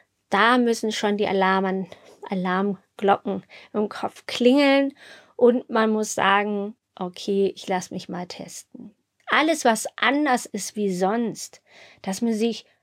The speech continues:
besonders krank fühlt, dass man besonders Kopfschmerzen hat und das vorher gar nicht oder erkältet ist und die Symptome sind gar nicht so schlimm, aber man fühlt sich einfach richtig schlecht, dann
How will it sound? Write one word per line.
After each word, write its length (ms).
besonders 760
krank 500
fühlt, 500
dass 140
man 120
besonders 520
Kopfschmerzen 1040
hat 220
und 120
das 140
vorher 500
gar 380
nicht 380
oder 360
erkältet 840
ist 480
und 300
die 100
Symptome 540
sind 160
gar 160
nicht 160
so 100
schlimm, 360
aber 180
man 220
fühlt 360
sich 260
einfach 440
richtig 680
schlecht, 720
dann 440